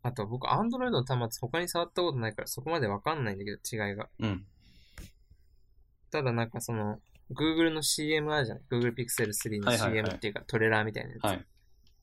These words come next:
Speaker 1: あれ見てて、あのー、カメラの、なんだっけな。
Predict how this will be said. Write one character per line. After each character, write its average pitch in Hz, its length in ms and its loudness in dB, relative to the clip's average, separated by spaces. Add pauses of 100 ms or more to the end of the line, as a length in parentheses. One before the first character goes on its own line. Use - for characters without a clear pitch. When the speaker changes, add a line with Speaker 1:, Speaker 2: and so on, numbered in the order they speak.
(140)
Speaker 1:
あ 127 100 -2
れ 147 100 2
見 156 120 -2
て 110 100 -2
て、 98 320 -6 (360)
あ 107 120 -2
の 101 560 -2 (160)
ー、 - 60 -20 (300)
カ 139 120 2
メ 147 140 4
ラ 151 120 4
の、 147 300 -2 (600)
な 127 100 0
ん 120 60 -2
だ - 80 -8
っ - 60 -16
け 127 100 -12
な。 120 180 -14